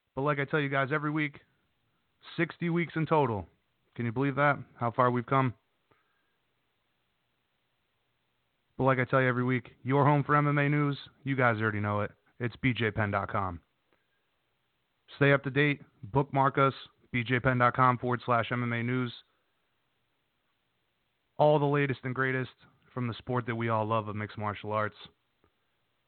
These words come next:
Whether it be the hot topics, the breaking news, the viral videos, and a boatload, boatload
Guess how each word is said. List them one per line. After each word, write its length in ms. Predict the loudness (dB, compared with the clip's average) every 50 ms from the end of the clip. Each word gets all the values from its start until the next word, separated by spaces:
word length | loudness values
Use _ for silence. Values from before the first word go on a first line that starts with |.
| _ _ _ -2
Whether 220 | 0 2 2 2
it 80 | 2 2
be 100 | 2 2
the 100 | 4 4
hot 220 | 4 4 2 2
topics, 380 | 2 2 2 0 -2 -10 -12 -12
the 60 | -14 -10
breaking 400 | -8 -6 -6 -6 -8 -8 -8 -6
news, 320 | -4 -4 -4 -4 -4 -6 -12 -18 -20 _ _ _ _ _ _ _ _ _ _ _ -12
the 60 | -6
viral 340 | 0 2 2 4 4 2 -2 -4
videos, 460 | -4 -4 -2 -2 0 0 -2 -4 -6 -10 -16 -20 _ _ _ _ _ _ _ _ _ _ _ _ _ _ _ _ _ _ _ _ _ _ _ _ _ _ _ _ _ _ _ _ _ _ _ _ _ _ _ _ _ _
and 160 | -10 -8 -6 -6
a 80 | -6 -8 -10 _ 0
boatload, 600 | 4 4 4 4 2 0 -2 -2 -2 -4 -6 -10 -16 _ _ _ _ _ _ _ _ _ _ 0
boatload 640 | 2 4 4 2 2 0 0 0 0 -2 -4 -8